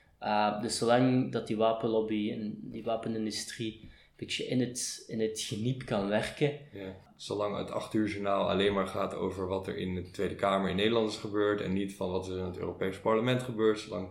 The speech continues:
Speaker 2: kranten daar niet over schrijven, blijft het eigenlijk die, die black box
Speaker 1: Mhm.
Speaker 2: waar je het net over had.
Speaker 1: Ja,
Speaker 2: En is
Speaker 1: voilà.
Speaker 2: er, is er geen controle en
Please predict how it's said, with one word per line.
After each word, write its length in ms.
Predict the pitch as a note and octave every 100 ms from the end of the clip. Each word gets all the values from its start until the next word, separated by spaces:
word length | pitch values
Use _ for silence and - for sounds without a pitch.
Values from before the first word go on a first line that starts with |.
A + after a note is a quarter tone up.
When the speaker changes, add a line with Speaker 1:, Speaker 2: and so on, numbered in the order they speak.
| -
Speaker 2:
kranten 380 | - G#2+ G#2 -
daar 140 | F#2 F#2+
niet 140 | F#2
over 220 | F#2 F#2
schrijven, 600 | - A#2 A2 G#2+ G#2+ - - - - -
blijft 400 | G2 G#2 A2 G#2+
het 80 | A2+
eigenlijk 400 | A2 G#2 A2 G2+
die, 180 | G2+ G2
die 140 | G#2
black 300 | F#2+ G2+ -
box 220 | G2 A2 F#2+
Speaker 1:
Mhm. 100 | F#2+
Speaker 2:
waar 120 | F#2+
je 60 |
het 120 | F#2 F#2
net 100 | E2+
over 200 | F2+ F2+
had. 180 | F2+
Speaker 1:
Ja, 160 | A2+ G#2
Speaker 2:
En 240 | F#2 F2+ F#2
is 120 | A2
Speaker 1:
voilà. 40 | G#2
Speaker 2:
er, 180 | F2+
is 100 | A2+
er 60 | A2
geen 160 | G#2+ F#2+
controle 640 | G2 G2 G#2 G#2+ G#2+ G#2
en 280 | F2+ F#2+